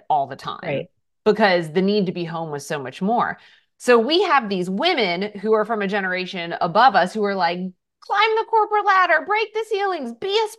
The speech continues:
Speaker 1: sportscaster," right? There were no women sportscasters back then. And so we're out there and we're doing it, but they're also like, "But you also need to be a good mom. You also shouldn't be traveling that much. You also need to be, like, making
Speaker 2: <laughs>
Speaker 1: five course meals every day. So, like, w-,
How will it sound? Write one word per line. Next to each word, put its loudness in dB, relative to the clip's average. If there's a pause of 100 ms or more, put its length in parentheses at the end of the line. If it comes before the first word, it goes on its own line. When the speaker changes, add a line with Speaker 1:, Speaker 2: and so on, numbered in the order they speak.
Speaker 1:
sportscaster," -2
right? 2
There -2
were 2 (120)
no 2
women 0
sportscasters -4
back 0
then. -6 (600)
And 2
so 4
we're 2
out 2
there 2
and 2
we're 2
doing 2
it, 0
but -2
they're -2
also -2
like, -8
"But -10
you -8
also -4
need -2
to -10
be -8
a -2
good -6
mom. -8
You -8
also -6
shouldn't -8
be -14
traveling -8
that -10
much. -10
You -4
also -2
need -12
to -18
be, -10
like, -10
making -2
Speaker 2:
<laughs> 2
Speaker 1:
five -2
course -6
meals -8
every -10
day. 2
So, -2
like, -2
w-, -12